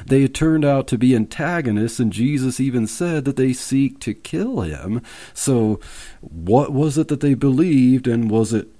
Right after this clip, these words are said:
was it the full truth and nothing but the truth? And so just because you believe in Jesus, in a Jesus, it does not make you a Christian. You have to believe the, in Jesus for who he is.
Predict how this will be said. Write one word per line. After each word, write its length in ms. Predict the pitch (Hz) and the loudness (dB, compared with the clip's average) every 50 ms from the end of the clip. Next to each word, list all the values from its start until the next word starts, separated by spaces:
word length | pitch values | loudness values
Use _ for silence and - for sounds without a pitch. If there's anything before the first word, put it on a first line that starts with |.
| - - - | -20 -18 -6
was 180 | 95 98 98 92 | -4 -2 -2 -2
it 120 | 95 - | -2 -4
the 80 | - 85 | -6 -10
full 400 | - - - 127 147 139 131 117 | -10 -4 0 0 2 2 0 -2
truth 420 | - - 131 131 127 127 123 - | -2 0 2 4 4 4 2 2
and 100 | 120 110 | 0 0
nothing 420 | 104 104 98 - - 107 95 87 76 | 0 -2 -2 -2 -4 -4 -4 -4 -4
but 340 | 92 113 135 175 185 - | -2 -2 -2 -2 -4 -2
the 100 | - 107 | -2 -2
truth? 480 | 92 - - - 101 90 85 87 90 - | -2 -2 -4 -4 -4 -4 -4 -6 -4 -4
And 100 | 113 95 | -4 -4
so 200 | - - 123 101 | 0 0 -2 0
just 260 | 87 113 135 127 - | 2 0 -2 -2 0
because 400 | - 123 107 - 123 117 107 95 | -2 -2 -2 0 0 0 0 0
you 160 | 104 110 98 | 0 0 0
believe 960 | 87 - 107 104 98 95 90 98 120 160 190 143 107 107 107 110 113 107 - - - | 0 0 0 0 2 2 2 0 0 0 0 0 2 2 2 2 0 0 -4 -2 0
in 640 | 143 180 165 143 131 123 120 123 123 113 - - 107 | 2 4 4 4 4 2 2 2 2 0 -2 -6 -8
Jesus, 960 | 95 80 85 104 120 147 170 165 151 143 120 104 98 87 80 90 101 104 - - | -8 -8 -4 -2 -2 -2 -2 -2 -4 -4 -4 -4 -4 -4 -4 -4 -6 -6 -8 -6
in 360 | - 139 139 127 117 117 - - | -2 0 0 2 0 0 -2 -2
a 360 | 110 131 143 147 135 120 110 | -2 0 2 4 4 4 2
Jesus, 760 | 92 - - 113 127 151 160 147 120 95 - 95 92 92 - | 0 -2 -2 -2 -2 -2 -2 -4 -4 -4 -6 -6 -6 -4 -6
it 80 | 117 90 | -6 -2
does 200 | 98 101 85 85 | -2 -4 -2 -2
not 280 | 92 107 120 127 - | -2 -2 -2 -4 -4
make 280 | - 117 113 113 110 - | -2 -2 -2 -2 0 0
you 100 | 127 120 | 0 0
a 40 | 110 | 0
Christian. 440 | - - 170 151 - - 104 90 - - - - - | 2 2 2 2 2 -2 -6 -8 -8 -12 -18 -6 0
You 140 | 101 104 107 | 0 2 2
have 220 | 135 131 120 - | 2 0 -2 -2
to 100 | - 123 | -2 0
believe 400 | 101 113 113 120 120 117 113 101 | 0 2 2 2 2 2 0 0
the, 220 | 101 98 90 85 - - - - - - | -2 -4 -4 -4 -8 -16 -20 -20 -8 -2
in 220 | 123 117 113 110 | 0 2 2 2
Jesus 600 | 92 85 107 - 160 156 135 107 110 110 107 - | 2 2 2 2 2 2 0 0 0 -2 -2 -2
for 440 | - - 127 139 139 131 117 113 110 | -6 -6 -4 -2 0 0 0 0 0
who 260 | 101 123 120 113 113 | 2 2 2 2 0
he 300 | 101 87 104 101 95 90 | 0 0 -2 -2 -2 -4
is. 580 | 82 - 127 151 139 - - - - - - - | -4 -4 -2 -2 -2 -4 -6 -10 -14 -16 -16 -20